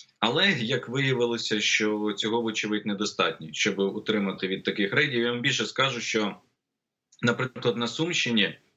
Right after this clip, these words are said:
ворог, е, навіть дистанційно намагається мінувати наше прикордоння з нашого боку. Тобто таким чином, щоб ми,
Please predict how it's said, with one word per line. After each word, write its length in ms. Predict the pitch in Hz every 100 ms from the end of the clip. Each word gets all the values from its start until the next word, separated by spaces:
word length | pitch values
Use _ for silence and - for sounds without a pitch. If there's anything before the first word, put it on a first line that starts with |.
| _ _ _ _ - 104
ворог, 520 | 101 135 139 123 -
е, 40 | 110
навіть 460 | 113 113 123 120
дистанційно 600 | 113 113 123 117 127 113
намагається 600 | 104 104 104 107 104 - 104
мінувати 480 | 104 107 110 110
наше 300 | 107 107 -
прикордоння 640 | 95 90 - 95 95 90 87
з 80 | 104
нашого 440 | 101 92 90 87
боку. 380 | 82 87 - 135 - _ - - - -
Тобто 300 | 101 - 110
таким 380 | 110 - 120
чином, 360 | 113 127 120 110
щоб 260 | - 110 107
ми, 380 | 107 113 113